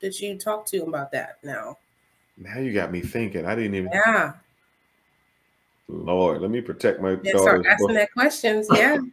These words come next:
Speaker 2: <laughs>
Speaker 1: Mm-hmm. Royalties.
Speaker 2: Oh, wow! I got, I got work to do.
Speaker 1: Yeah, you got work to do. <laughs>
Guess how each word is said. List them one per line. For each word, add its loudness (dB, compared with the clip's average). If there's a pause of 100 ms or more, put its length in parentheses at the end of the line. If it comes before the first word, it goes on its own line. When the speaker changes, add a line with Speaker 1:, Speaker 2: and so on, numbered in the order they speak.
(160)
Speaker 2:
<laughs> -20
Speaker 1:
Mm-hmm. 0 (640)
Royalties. 4 (1900)
Speaker 2:
Oh, -6
wow! -10
I -4
got, -8
I -4
got -8
work -6
to -16
do. -8 (400)
Speaker 1:
Yeah, -4
you -2
got 2
work 2
to -8
do. -4
<laughs> 4